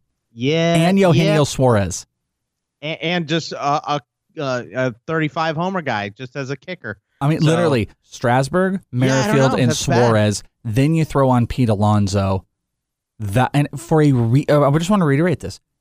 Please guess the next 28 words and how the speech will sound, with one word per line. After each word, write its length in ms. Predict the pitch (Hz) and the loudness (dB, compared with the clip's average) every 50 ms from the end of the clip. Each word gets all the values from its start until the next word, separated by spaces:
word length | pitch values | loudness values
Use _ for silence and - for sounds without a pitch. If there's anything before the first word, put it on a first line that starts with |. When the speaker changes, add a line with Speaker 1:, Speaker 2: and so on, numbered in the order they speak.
| _ _ | _ _
Speaker 2:
A 120 | 127 123 | -2 0
rebuilding 720 | 120 113 104 117 131 147 131 139 135 127 117 117 113 113 | 2 2 2 4 2 2 2 2 2 4 4 4 2 2
team. 360 | - - 123 110 90 60 - - _ _ _ _ _ _ _ _ _ | 2 0 -4 -4 -4 -6 -10 -14 _ _ _ _ _ _ _ _ _
That 160 | - 120 - | -6 -4 -2
one 120 | 120 120 104 | -2 -2 -2
hurts. 360 | 92 104 - - - - - - _ _ _ _ _ _ _ _ _ _ _ _ _ 143 139 _ _ _ _ _ _ _ _ _ _ | -2 -6 -8 -8 -14 -18 -18 -18 _ _ _ _ _ _ _ _ _ _ _ _ _ _ _ _ _ _ _ _ _ _ _ _ _
Speaker 1:
Yeah, 140 | 92 101 113 | _ -6 -4
Speaker 2:
That 120 | 104 - - | -4 -2 0
one 160 | 120 113 104 | 0 0 0
hurts. 340 | 92 98 90 - - 95 98 | -2 -4 -4 -6 -12 -14 -12
Speaker 1:
really 560 | 104 107 104 - 98 92 92 90 90 85 82 _ | -12 -12 -14 -14 _ _ -20 _ _ -20 -20 _
hurts. 200 | _ 67 64 _ - | _ -20 -20 _ -2
Speaker 2:
Uh, 220 | 143 143 143 147 - | 0 2 2 2 2
Edwin 440 | - 151 165 170 165 151 135 127 127 | 2 2 2 4 2 2 4 2 2
says, 580 | 117 - - 139 131 127 123 120 113 - - - | 0 2 2 2 4 4 4 2 0 -2 -6 -10
"Twelve 300 | - - 165 170 175 170 | -2 0 2 2 2 0
team 240 | - - 156 151 143 | -2 -4 -2 0 0
head-to-head 380 | 117 143 135 123 127 127 117 | 0 0 0 0 0 -2 -2
categories 640 | - - 131 127 127 113 110 117 113 113 110 107 - | -2 0 2 2 2 2 2 2 2 2 0 0 -2
in 300 | - 120 113 107 104 107 | -2 0 0 2 2 2
May. 340 | 117 120 120 110 104 104 104 - - | 4 4 4 4 2 0 0 -2 -4
I 200 | 110 117 127 139 | -2 -2 -2 -2
sent 520 | - - - - 123 113 110 104 - - - _ - | -2 -2 -2 0 0 0 -2 -4 -6 -12 -14 _ -18
Blackmon 800 | 107 - 117 104 107 113 120 135 135 - - 160 156 156 160 156 | -12 -10 -6 -2 0 0 0 0 -2 -2 -2 -2 0 0 -2 -2
for 180 | - - 117 | -2 -4 -4
Stanton 600 | - - - - - - 131 131 131 - - 110 107 | -4 -4 -6 -6 -4 -2 0 0 0 0 -2 -4 -4
straight 540 | - - - - - 120 123 135 151 147 | -4 -8 -10 -12 -6 -2 0 0 2 2
up 300 | 131 120 117 117 - _ | 2 2 2 0 -2 _